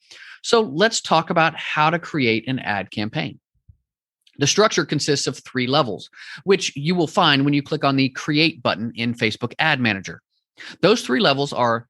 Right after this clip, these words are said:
the campaign, an ad set, and an ad. The first level, the campaign, is the basis of your ad. Here you choose your objective, which is the action you want people to take when they see your ads.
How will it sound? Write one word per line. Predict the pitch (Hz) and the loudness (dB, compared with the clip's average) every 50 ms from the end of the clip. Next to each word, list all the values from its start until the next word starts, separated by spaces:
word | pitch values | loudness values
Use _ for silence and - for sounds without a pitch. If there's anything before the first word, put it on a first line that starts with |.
| _ - | _ -6
the | - 135 | -4 -4
campaign, | 123 - - 123 113 104 - - 120 107 101 104 101 101 139 156 - _ _ _ _ _ _ _ _ _ | -2 0 0 0 0 0 -2 -2 0 0 0 0 -2 -6 -8 -10 -12 _ _ _ _ _ _ _ _ _
an | - 127 120 113 - | -2 -2 -2 0 0
ad | 135 160 202 196 165 | 2 2 2 0 0
set, | - - 113 95 98 - - - _ _ _ _ _ _ | -2 0 0 0 0 -2 -8 -16 _ _ _ _ _ _
and | - 107 113 110 | -2 -2 0 0
an | 127 147 | -2 -2
ad. | - - 180 147 107 53 - - _ _ _ _ _ _ _ _ _ _ _ _ _ _ _ _ | 0 0 0 0 0 -4 -8 -10 _ _ _ _ _ _ _ _ _ _ _ _ _ _ _ _
The | - 180 | -2 0
first | - - 240 294 - - | 2 2 2 2 2 2
level, | 156 131 120 131 139 147 | 2 2 2 2 -2 -2
the | - 151 | -2 -4
campaign, | - - 185 170 151 - - - 233 190 127 107 98 92 110 - _ - - - _ - | 0 0 0 0 0 0 -2 0 2 2 2 0 -2 -4 -8 -12 _ -20 -20 -10 _ 0
is | 180 180 160 | 0 0 0
the | 175 202 185 | 0 -2 -2
basis | 165 147 160 156 165 175 165 - 160 151 - | -2 0 2 4 4 4 2 0 -2 -2 0
of | - 131 127 120 | 0 0 0 2
your | 127 127 - | 0 0 2
ad. | - 127 131 113 82 65 - _ _ - - _ _ _ _ _ | 2 2 2 2 0 -2 -6 _ _ -20 -20 _ _ _ _ _
Here | - - 214 214 | 0 2 4 4
you | 214 208 180 175 160 | 4 2 0 0 0
choose | 170 - - 185 170 160 151 | -2 -2 -4 -2 -2 -2 0
your | 156 151 135 | 0 0 0
objective, | 123 120 - 147 123 120 - - 80 78 - | 0 2 2 2 2 2 0 -6 -14 -10 -6
which | 120 135 135 - | -4 -2 0 0
is | 147 135 123 | 0 0 0
the | 143 135 - | 0 0 2
action | - 131 139 147 - - 156 147 | 2 2 2 2 0 0 0 0
you | 139 131 127 | 0 0 0
want | 131 143 160 - - | 0 0 0 0 -2
people | 156 139 135 131 | -4 -4 -4 -6
to | 117 | -8
take | - - - 180 156 147 - | -4 0 2 2 2 0 -2
when | 139 135 | -2 0
they | 139 135 | 2 0
see | 139 - - - - 127 | 0 0 -2 -2 0 0
your | 120 123 120 117 113 - | 0 0 -2 -4 -4 -4
ads. | - 160 127 - - - - - | -4 -4 -4 -4 -6 -10 -14 -16